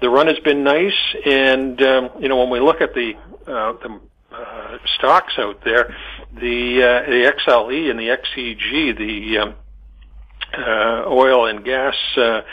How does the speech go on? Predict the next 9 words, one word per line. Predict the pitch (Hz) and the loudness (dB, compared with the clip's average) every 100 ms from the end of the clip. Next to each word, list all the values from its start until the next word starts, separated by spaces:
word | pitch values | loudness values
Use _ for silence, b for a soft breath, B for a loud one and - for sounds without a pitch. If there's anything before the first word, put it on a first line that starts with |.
| B B - | B B -2
E | 123 120 | -2 0
T | 123 135 | 2 4
Fs | 131 127 - - 147 | 4 2 -2 -4 2
are | 131 123 127 | 4 6 4
about | 120 127 120 | 4 2 0
the | 117 131 | -6 -2
only | 135 170 165 131 | 0 0 0 -2
indices | 123 113 - - 131 135 143 - | -2 -6 -6 -8 -6 -6 -8 -2
that, | 131 | -2